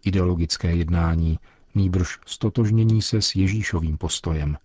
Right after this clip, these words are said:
Misionáři se mají vzdát výkonu moci, aby se stali bratry nejposlednějších lidí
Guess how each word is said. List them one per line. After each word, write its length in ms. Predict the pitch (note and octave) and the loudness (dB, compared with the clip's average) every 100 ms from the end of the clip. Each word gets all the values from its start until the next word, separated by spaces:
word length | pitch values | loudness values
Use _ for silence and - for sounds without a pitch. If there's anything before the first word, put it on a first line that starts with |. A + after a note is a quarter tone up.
| - _ _ _ _ _ - | -16 _ _ _ _ _ -2
Misionáři 640 | G#2+ - G#2+ G2 G2+ G2+ | -2 2 2 4 4 2
se 140 | - | 2
mají 240 | F2+ F2+ E2 | 0 2 2
vzdát 360 | E2 F#2 F#2 | 2 2 0
výkonu 400 | E2+ D#2+ - F2+ | 0 -2 0 0
moci, 360 | E2 E2+ - D#2+ - - - | 2 0 -2 -4 -6 -20 -10
aby 160 | F#2+ F#2 | -4 -2
se 140 | - | 0
stali 280 | F#2 - F#2 | -2 0 0
bratry 440 | E2 F#2 - G2+ F#2+ | 0 0 0 0 2
nejposlednějších 960 | F#2 F#2+ G2+ - F#2+ F#2 F2+ G2 F2 | 2 0 -4 -2 0 0 0 -2 -4
lidí 360 | G2 F2 F2 | -2 0 0